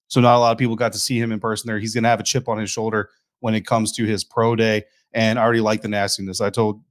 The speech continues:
told James before we started recording, dude reads like the guard version of Ryan Jensen, and if that's the personality he brings, all power all the time, wants to hit a dude and wants to put a guy on his back, you're gonna love having that kind of guy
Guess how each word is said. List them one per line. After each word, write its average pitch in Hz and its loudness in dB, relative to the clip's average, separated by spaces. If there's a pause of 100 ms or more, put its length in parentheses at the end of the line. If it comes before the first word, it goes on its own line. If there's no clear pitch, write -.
told 113 2
James 110 0
before 117 -2
we 107 0
started 104 2
recording, 113 0 (320)
dude 131 8
reads 123 2
like 113 2
the 120 -2
guard 117 2
version 120 -2
of 107 -6
Ryan 104 -4
Jensen, 98 -8
and 98 -10
if 98 -8
that's 110 2
the 113 -4
personality 110 -2
he 107 0
brings, 107 -4 (260)
all 127 8
power 120 4
all 117 0
the 113 0
time, 107 0
wants 117 -2
to 120 -2
hit 117 -2
a 113 0
dude 113 0
and 110 -2
wants 110 0
to - -10
put 117 -2
a 107 -2
guy 107 2
on 104 -2
his 98 -10
back, 104 0 (380)
you're 117 4
gonna 113 2
love 107 2
having 104 2
that 101 -6
kind 98 -8
of 95 -10
guy 95 -2